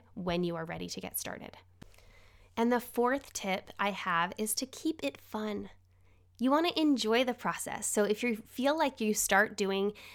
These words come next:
a creative exercise and you get a little annoyed or frustrated by it, it's okay to start over. It's okay to try something different. It's okay to move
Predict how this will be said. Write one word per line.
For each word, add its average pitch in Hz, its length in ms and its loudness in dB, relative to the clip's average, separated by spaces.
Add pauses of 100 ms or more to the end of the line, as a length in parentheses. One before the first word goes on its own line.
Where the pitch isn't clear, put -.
(160)
a 190 80 0
creative 185 300 -2
exercise 185 480 -2
and 190 100 -2
you 180 60 -2
get 185 120 -2
a 180 60 0
little 180 240 -4
annoyed 175 420 -4
or 175 60 -2
frustrated 214 600 -2
by 233 140 2
it, 277 200 -2 (480)
it's 226 220 -2
okay 220 480 2
to 262 180 -6
start 175 380 -2
over. - 400 -10 (240)
It's 185 180 -2
okay 185 340 0
to - 140 -6
try 175 320 -4
something 165 520 -8
different. - 500 -8 (360)
It's 196 200 -2
okay 196 260 0
to 196 160 -4
move 175 320 -4